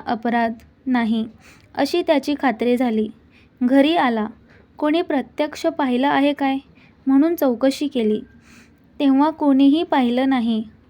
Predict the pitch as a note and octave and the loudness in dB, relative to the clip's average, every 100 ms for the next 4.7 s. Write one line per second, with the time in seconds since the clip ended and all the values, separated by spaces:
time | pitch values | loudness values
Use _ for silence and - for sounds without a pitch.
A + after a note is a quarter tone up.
0 | _ _ - B3+ C4 E4 E4 A3+ A3 G#3+ | _ _ -8 -6 -2 -4 -2 -2 0 0
1 | G#3+ G#3+ - - - - _ - C4+ D4 | -2 -4 -18 -20 -20 -20 _ 0 2 4
2 | D4 - - - C#4+ C4 C#4 D4 C4 A#3+ | 0 -8 -20 -10 -2 0 2 2 2 2
3 | C4 C#4+ B3 A3 B3 B3+ A#3+ A3+ - - | 0 0 -2 -2 -2 0 0 -2 -8 -20
4 | - A#3+ A#3 A#3 A3+ A3 G#3+ | -10 -2 0 0 0 -2 -4